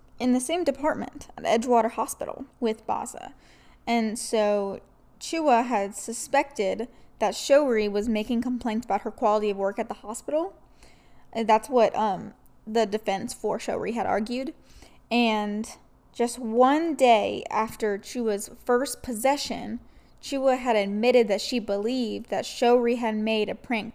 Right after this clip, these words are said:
phone call to her. Yeah, this is getting really, um,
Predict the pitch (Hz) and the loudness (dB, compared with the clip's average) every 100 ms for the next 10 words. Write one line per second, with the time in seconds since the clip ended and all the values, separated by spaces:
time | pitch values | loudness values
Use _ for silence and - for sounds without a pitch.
0 | - 220 220 226 - - - 233 240 254 | -4 -2 -2 -4 -6 -8 -8 -14 -14 -16
1 | - - _ - - - - - 220 208 | -20 -20 _ -20 -20 -20 -14 2 2 2
2 | 254 254 302 330 240 214 208 214 202 - | -2 0 2 2 2 2 2 2 -2 -2
3 | 208 196 220 | -6 -6 -10